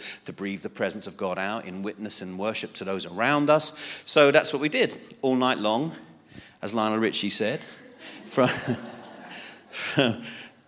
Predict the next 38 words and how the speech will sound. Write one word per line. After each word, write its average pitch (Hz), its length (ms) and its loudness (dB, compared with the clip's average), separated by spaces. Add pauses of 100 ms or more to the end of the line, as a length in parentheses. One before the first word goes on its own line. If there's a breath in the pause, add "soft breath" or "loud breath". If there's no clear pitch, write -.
(100)
so - 160 0
Dad, 90 240 6
I'm, 113 160 2
I, 110 280 -2 (140)
I've 127 160 6
decided 202 420 12
to 175 100 12
embrace 143 460 10
dad 98 320 4
jokes. - 580 2
Do 143 80 -6
you - 20 -2
know 143 60 2
what 135 80 2
I 117 80 4
mean? 131 120 0
Once 170 220 2
you're 151 60 6
this 139 200 4
grey, 113 580 8
you 95 100 -2
can 117 80 -2
just 127 120 0
get 117 140 4
away 123 260 6
with 87 120 2
it. 80 160 -2 (580 loud breath)
And, 147 300 10
uh, 160 280 12 (480)
so 226 120 6
we're 240 100 6
doing 262 200 8
this, - 460 6
praying 147 300 12
with 139 140 4
people 131 440 4
all 123 160 2
summer. 110 380 0